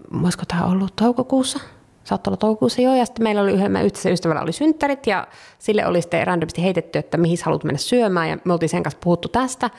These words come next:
niin sitten hän vali-, valikoi tämän. Ja sitten me naurettiin vielä matkalla, että, niinku, että muista, että tämä on sinun valinta. Sitten jos ei tykätä tästä, niin se on sinun vika.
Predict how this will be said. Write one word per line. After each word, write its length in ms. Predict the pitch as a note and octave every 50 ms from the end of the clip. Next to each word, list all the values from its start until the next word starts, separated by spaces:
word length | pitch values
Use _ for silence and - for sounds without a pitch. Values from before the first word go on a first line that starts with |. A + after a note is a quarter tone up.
| - - - - - -
niin 180 | - - -
sitten 240 | - F#3 F#3 - D#3
hän 200 | E3 F3+ E3+ D3+
vali-, 220 | D3+ D3+ C#3+ C#3+ C#3+ - -
valikoi 340 | D3 C#3+ C#3 C3+ D3 B2+ A#2
tämän. 320 | - A#2+ C3 C3 - -
Ja 60 | D3
sitten 180 | - - - E3+
me 40 | D#3+
naurettiin 480 | D#3+ D#3+ E3 D#3 D3+ - - D3 C#3+
vielä 160 | C#3 C#3+ C#3+ C#3+
matkalla, 500 | C#3+ C#3+ C#3+ - - - - - - -
että, 180 | - - - -
niinku, 260 | - - - - -
että 200 | - - - E3+
muista, 300 | F3 E3+ E3 D#3 - -
että 100 | C#3+ -
tämä 140 | - C#3 D3+
on 60 | D3+
sinun 220 | - F3 F3+ E3+ D#3
valinta. 360 | C#3+ C#3 C#3+ - - - D3
Sitten 180 | - - -
jos 100 | E3 -
ei 80 | - E3
tykätä 300 | - E3 - E3 D3 D3
tästä, 280 | - - C#3+ - - -
niin 100 | E3+ -
se 80 | -
on 60 | D#3+
sinun 220 | - - D#3+ D3+ - -
vika. 200 | D3 - -